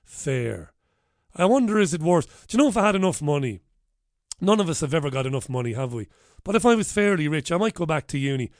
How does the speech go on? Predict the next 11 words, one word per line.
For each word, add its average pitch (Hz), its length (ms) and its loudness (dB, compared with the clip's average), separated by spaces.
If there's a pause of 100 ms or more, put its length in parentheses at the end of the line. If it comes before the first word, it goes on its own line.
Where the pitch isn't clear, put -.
(160)
as 127 160 -8
a 127 40 -4
mature 131 340 -2
student 123 380 -6
just 120 160 -8
for 120 100 -8
the 107 100 -10
laugh 104 320 -12 (760)
and 139 240 0
film 147 500 -2
it. - 240 -16